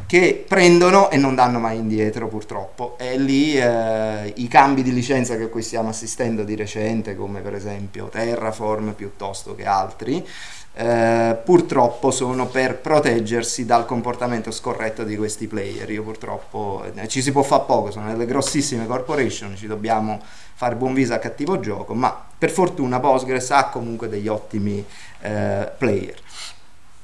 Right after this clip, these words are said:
È sviluppato in C. Vecchio stile C? Sì,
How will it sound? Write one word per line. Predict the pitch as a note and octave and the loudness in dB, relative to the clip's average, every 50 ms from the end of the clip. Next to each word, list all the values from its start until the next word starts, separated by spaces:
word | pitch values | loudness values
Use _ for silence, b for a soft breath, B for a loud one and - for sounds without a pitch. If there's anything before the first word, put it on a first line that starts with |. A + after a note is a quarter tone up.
| - - | -16 0
È | - D3+ | 4 4
sviluppato | D#3 F3 B3 B3 G#3+ - G3+ F3 E3+ | 4 6 6 4 6 12 12 12 12
in | D3+ C#3+ C3+ | 12 6 2
C. | - - F3 - - - - - - - - | 2 0 0 -2 -2 -12 -16 -16 -16 -16 -8
Vecchio | - C3 D#3+ D#3+ D#3+ - - - D3 | 2 2 2 2 2 -2 0 0 0
stile | - - - - D#3 D3 C#3+ C#3 C#3+ | 0 -2 -2 0 2 4 4 4 4
C? | D3 - - - A#3 B3 B3+ A3 G#3+ A#3 A3 A3+ | 0 -2 -2 0 0 2 2 0 0 -2 -4 -4
Sì, | - - - - - - C#4 B3 F#3 B2 G#2+ - | -2 -2 2 2 4 4 4 4 4 2 2 -4